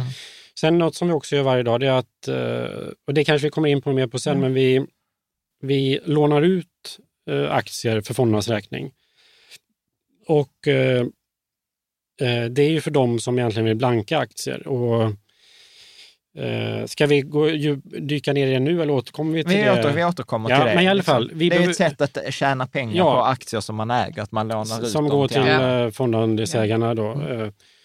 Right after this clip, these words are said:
Speaker 1: och, eh, så det lä-, läggs lite tid på att stämma av vad som är utlånat och att det bokförs rätt och sådär. Så det, det kan man väl säga, om jag inte glömmer något, det är väl det man gör,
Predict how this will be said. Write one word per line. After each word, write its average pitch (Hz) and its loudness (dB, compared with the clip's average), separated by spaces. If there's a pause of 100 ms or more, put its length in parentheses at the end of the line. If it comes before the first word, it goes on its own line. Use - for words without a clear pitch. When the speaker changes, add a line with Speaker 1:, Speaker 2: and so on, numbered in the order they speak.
(240)
Speaker 1:
och, 139 2 (460)
eh, 147 -8
så - -6
det 165 4
lä-, 160 2
läggs 151 0
lite 135 0
tid 123 -2
på 123 0
att 113 2 (360)
stämma 131 2
av 120 4
vad 117 0
som 123 -2
är 123 2
utlånat 113 0
och 107 2
att - -8
det 113 0
bokförs 110 -4
rätt 127 -8
och 127 -6
sådär. 131 -6
Så 147 -6
det, 160 0 (300)
det 156 0
kan 160 -4
man 165 2
väl 160 2
säga, 151 2
om 131 2
jag 131 2
inte 127 -2
glömmer 113 -2
något, 113 -2
det 143 0
är 143 4
väl 135 -2
det 127 2
man 120 2
gör, 107 2